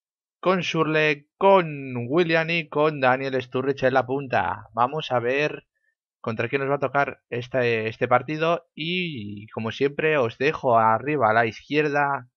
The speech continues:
el enlace de la jornada anterior para ver lo que hicimos en esa jornada. Ahora venimos contra quien nos ha tocado.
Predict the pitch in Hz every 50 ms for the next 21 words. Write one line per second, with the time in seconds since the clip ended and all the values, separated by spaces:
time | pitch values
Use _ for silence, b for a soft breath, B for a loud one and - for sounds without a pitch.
0 | _ _ _ _ - 104 110 110 113 104 101 101 104 117 135 - - 151 147 139
1 | 127 120 120 123 131 139 - - 127 120 107 113 107 110 113 113 113 127 120 131
2 | 143 151 147 123 98 - 98 104 104 107 113 113 123 131 131 131 131 117 - 117
3 | 117 131 147 160 - - 104 104 107 107 - 117 110 107 110 107 110 110 107 107
4 | 110 110 110 - 120 120 143 165 160 131 - _ _ _ _ _ _ _ _ _
5 | _ _ - 107 107 101 104 110 113 117 120 127 135 135 143 160 156 - - 135
6 | 127 120 120 117 117 117 113 107 - 107 110 104 104 101 104 104 120 123 147 156
7 | 156 _